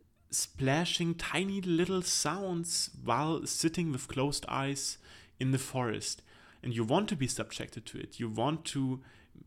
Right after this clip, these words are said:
merge with it in a way. But then again, you are also subjected to political speech, to, to the pneumatic drillers of the nearby construction site, or to the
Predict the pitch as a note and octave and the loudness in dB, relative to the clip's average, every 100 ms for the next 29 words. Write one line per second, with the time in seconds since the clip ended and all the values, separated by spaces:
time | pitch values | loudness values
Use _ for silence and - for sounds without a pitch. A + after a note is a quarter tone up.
0 | - - A#2 A2 A#2 G3 - - G#2+ - | -18 -8 -4 2 4 4 2 -4 -6 -8
1 | - - A#2 G#2+ - - - - - - | -10 -10 -8 -8 -8 -8 -12 -18 -10 -4
2 | A2+ A#2 C3+ F3 - - - - - C3 | 0 4 4 2 -4 -14 -20 -12 -4 2
3 | B2+ C3+ D#3+ D#3 D#3 D3 C#3+ - D3+ D#3 | 4 4 2 2 4 2 0 -2 -2 -4
4 | D3+ - D#3 - A2+ A#2+ - C3 C3 C#3+ | -4 -8 -6 -8 -8 -6 -2 -2 -2 -4
5 | C3+ - - - F3+ - - - - A#2+ | -4 -4 -4 -6 -8 -4 -4 -4 -4 -4
6 | A#2 - B2+ A2+ A#2 - A#2+ A#2 A#2+ C#3 | -4 -8 -8 -4 -6 -2 0 2 2 0
7 | C#3 B2 - - - - - A#2 C#3+ F#3+ | 0 -2 -6 -18 -20 -20 -4 6 8 10
8 | C3+ A2 - - - A#2+ - B2 A#2+ C3 | 8 4 2 0 0 -4 -4 -4 0 0
9 | C3 A#2 C3 B2 F3 - - A2+ G#2+ G#2 | 0 -2 -2 -4 -4 -4 -8 -4 -2 -2
10 | C3+ - A2 A2 A#2+ - B2 A#2+ B2+ B2 | -4 -6 -2 -2 -4 -10 -8 -4 -4 -4